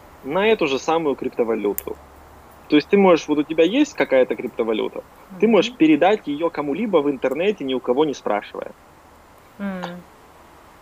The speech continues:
Speaker 1: Где её взять в первую очередь, вот это вопрос. То есть её нельзя получить никаким другим образом, кроме как тебе кто-то её отправит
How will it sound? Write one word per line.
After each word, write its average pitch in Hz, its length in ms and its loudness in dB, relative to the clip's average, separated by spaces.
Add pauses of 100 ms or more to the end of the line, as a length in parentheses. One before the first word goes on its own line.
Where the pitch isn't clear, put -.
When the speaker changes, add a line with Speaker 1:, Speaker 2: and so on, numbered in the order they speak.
(380)
Speaker 1:
Где 151 200 6
её 214 160 6
взять 185 400 0
в - 60 -16
первую 262 420 0
очередь, 117 360 -4 (360)
вот 135 160 -4
это 269 180 0
вопрос. 180 420 -2 (280)
То 120 60 -8
есть - 160 -10
её 220 180 0
нельзя 190 420 2
получить 151 380 -2
никаким 151 400 -4
другим 135 280 0
образом, 175 440 4
кроме 196 320 2
как 160 200 0
тебе 135 300 -2
кто-то - 420 -8
её 127 200 2
отправит 196 540 0